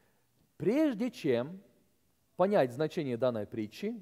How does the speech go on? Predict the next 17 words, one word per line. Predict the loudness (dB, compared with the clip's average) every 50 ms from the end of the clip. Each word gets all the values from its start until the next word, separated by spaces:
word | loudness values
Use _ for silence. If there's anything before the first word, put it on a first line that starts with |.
| -10
необходимо | -6 -6 -6 -4 -4 -2 -2 0 -2 0
понять | -2 -2 -2 -2 -4 -4
культурно-исторический | -6 -8 -6 -2 -2 -2 -2 -2 -4 -8 -6 -6 -6 -6 -6 -8 -12 -14 -12 -12 -8
контекст. | -6 -8 -6 -6 -8 -8 -10 -10 -16 -20 _ _ _ _ _
Что | -10 -2 0 0
это | 0 2 0 -2
значило, | -2 0 -2 -2 -2 -2 -2 -4 -6 -4
то, | -4 -4 -6 -4
что | -4 -6
там | -6 -6 -6
происходило | -4 -4 -4 -4 -4 -4 -4 -2 -2
в | -2
этой | -2 -4 -4
притче | -4 -4 -6 -6 -6 -8 -10 -6
для | -6 -6
первых | -6 -4 -2 0 0 0 0 -4 -4
читателей? | -6 -10 -6 -4 -6 -6 -6 -14 -16 -16 -18